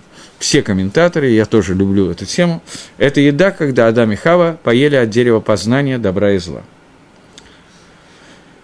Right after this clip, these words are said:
То есть Рош ха-Шана — это творение человека, в которое произошло эта еда.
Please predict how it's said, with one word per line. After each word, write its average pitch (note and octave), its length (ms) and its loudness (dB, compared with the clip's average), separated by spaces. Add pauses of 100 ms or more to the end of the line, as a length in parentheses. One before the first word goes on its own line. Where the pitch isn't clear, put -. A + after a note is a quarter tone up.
(2250)
То E3 100 6
есть - 480 0
Рош C3 280 2
ха-Шана — G#3+ 380 2
это D#3+ 200 0
творение C#3+ 580 2
человека, F#3 640 -2 (180)
в - 100 -20
которое F3 340 2
произошло E3 720 2
эта E2+ 240 -8
еда. D#2 220 -14